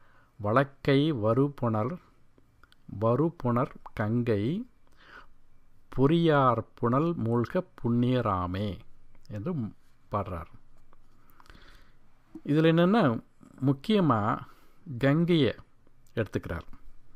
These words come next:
அங்க வந்து தீர்த்தங்களை எடுத்துக்கிட்டோம். அதாவது பா-, மூலாதாரம் முதல்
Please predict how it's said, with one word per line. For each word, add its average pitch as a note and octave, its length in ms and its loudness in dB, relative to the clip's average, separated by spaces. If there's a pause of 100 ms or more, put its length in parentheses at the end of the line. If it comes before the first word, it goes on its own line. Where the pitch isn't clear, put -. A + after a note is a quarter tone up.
(460)
அங்க B2 260 2
வந்து D#3 680 4
தீர்த்தங்களை D3+ 640 2 (280)
எடுத்துக்கிட்டோம். G#2+ 500 -4 (400)
அதாவது A#2 420 -4
பா-, G2+ 340 -2 (920)
மூலாதாரம் B2 440 4
முதல் E3 380 2